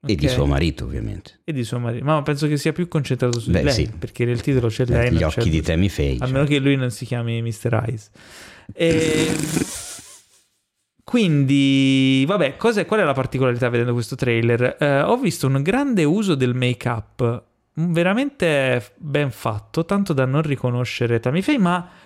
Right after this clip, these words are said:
Speaker 2: cioè, scusa, da non riconoscere Jessica Chastain, vedi, era già diventata la, il personaggio, ma allo stesso tempo da far passare gli anni,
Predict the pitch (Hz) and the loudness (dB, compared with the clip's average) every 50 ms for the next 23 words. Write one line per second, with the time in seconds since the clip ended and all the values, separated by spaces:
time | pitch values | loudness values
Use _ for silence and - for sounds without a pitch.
0 | _ _ - - - 135 - 147 127 127 117 - - 120 113 113 113 117 120 139 | _ _ -14 -10 -4 0 2 2 2 2 0 0 -2 0 2 2 4 4 6 6
1 | 156 156 147 123 139 131 139 143 - 131 127 113 123 127 101 - 147 - - 143 | 6 4 4 2 2 2 2 2 2 2 2 2 2 0 0 -2 -4 -4 -2 -2
2 | - - 139 120 - - 156 165 165 156 135 131 127 127 127 127 131 123 170 180 | -2 0 -2 -2 -2 -2 0 0 0 0 0 0 2 2 2 2 2 2 0 0
3 | 160 147 143 135 127 127 - 151 143 143 135 123 123 123 123 120 120 120 120 113 | 0 0 0 0 0 0 -2 0 0 2 0 0 2 2 2 2 2 0 0 -2
4 | - 123 - - 135 127 117 110 117 131 - - - - - - - - - - | -2 -2 -2 0 0 0 0 0 -2 -6 -10 -14 -18 -20 -20 -20 -20 -12 -4 0
5 | 226 277 294 - - - 208 214 226 220 220 - 262 - 294 277 - 311 294 - | 0 0 0 0 -2 -2 0 0 0 0 0 -2 -2 -2 -2 0 0 -2 0 0
6 | 214 175 165 160 147 - 208 202 190 - 190 170 160 - - - 214 220 202 160 | 0 0 0 -2 -2 -2 -2 -2 -2 -2 -2 -2 -2 -2 0 0 2 2 2 4
7 | 139 135 147 165 165 147 135 131 127 113 | 4 4 2 2 0 0 0 -2 -2 -4